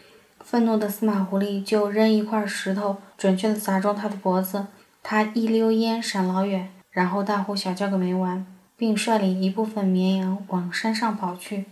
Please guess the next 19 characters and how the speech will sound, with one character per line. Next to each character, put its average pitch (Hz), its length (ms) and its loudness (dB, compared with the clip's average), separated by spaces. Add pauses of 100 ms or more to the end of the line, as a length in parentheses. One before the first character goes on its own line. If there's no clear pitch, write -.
(500)
更 240 160 0
是 208 140 -2
为 196 160 2
大 190 160 0
家 190 240 0
忙 185 300 0
里 190 240 -4
添 190 260 -2
乱。 196 180 0 (680)
山 233 240 0
羊 208 180 0
们 196 260 0
不 202 120 0
但 202 340 0
表 196 220 0
演 202 200 0
欲 196 240 0
强 185 320 -4
烈， 196 200 -2